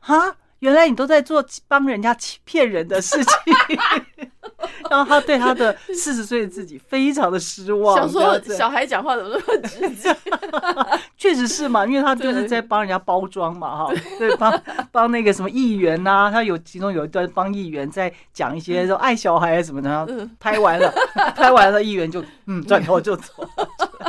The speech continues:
Speaker 1: 所以他就说：“哦，原来我长大以后是这样子，
Speaker 2: 嗯。
Speaker 1: 好失望哦。”当然他也很讨厌这个八岁，他就不喜欢想起八岁时候的事情嘛。
Speaker 2: 嗯。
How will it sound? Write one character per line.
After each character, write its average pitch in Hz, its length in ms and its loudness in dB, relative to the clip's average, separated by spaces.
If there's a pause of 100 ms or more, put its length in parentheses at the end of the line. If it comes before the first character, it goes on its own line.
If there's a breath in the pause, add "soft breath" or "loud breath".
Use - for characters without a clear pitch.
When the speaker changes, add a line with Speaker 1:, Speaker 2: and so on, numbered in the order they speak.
(500 loud breath)
Speaker 1:
所 285 120 -2
以 254 40 0
他 254 140 -2
就 254 100 -2
说 240 160 -8
：“哦， 277 280 -6
原 285 140 0
来 349 100 6
我 262 140 4
长 190 240 -4
大 254 200 -2
以 202 80 -4
后 247 160 -2
是 247 160 -10
这 247 320 -2
样 233 240 2
子， - 280 -10
Speaker 2:
嗯。 349 200 -18
Speaker 1:
好 202 120 2
失 233 320 -4
望 269 420 2
哦。” 110 220 -6 (120)
当 277 160 4
然 240 140 0
他 269 200 -2
也 233 140 2
很 143 180 -6
讨 139 220 -8
厌 165 160 -6
这 170 120 -10
个 151 80 -8
八 139 220 -4
岁， 160 160 -10
他 180 80 -2
就 180 100 -6
不 202 120 -12
喜 113 180 -14
欢 151 180 -6
想 135 240 -8
起 - 320 -16
八 151 160 -4
岁 156 200 -12
时 127 120 -16
候 - 80 -8
的 240 80 -14
事 - 240 -16
情 - 260 -20
嘛。 - 60 -20
Speaker 2:
嗯。 185 460 -6